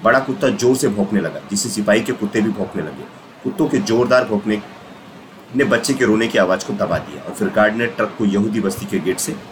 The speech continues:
गुजरने दिया। जुलाई अठारह, उन्नीस सौ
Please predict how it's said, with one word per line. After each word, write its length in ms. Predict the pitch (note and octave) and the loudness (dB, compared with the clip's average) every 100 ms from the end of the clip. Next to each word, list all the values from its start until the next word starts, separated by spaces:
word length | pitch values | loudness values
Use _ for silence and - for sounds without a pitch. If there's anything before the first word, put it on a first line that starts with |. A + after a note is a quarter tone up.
| - - - - | -20 -20 -18 -4
गुजरने 380 | G#2 A2 G2+ E2+ | 0 2 0 -2
दिया। 240 | C#2 - - - - - - - - - | -6 -12 -14 -20 -20 -20 -20 -20 -18 -2
जुलाई 280 | B2 C3 C#3+ | 2 4 4
अठारह, 320 | A2 G#2 C3+ | 2 0 0
उन्नीस 260 | A#2 G2 | 2 2
सौ 80 | G2+ | 0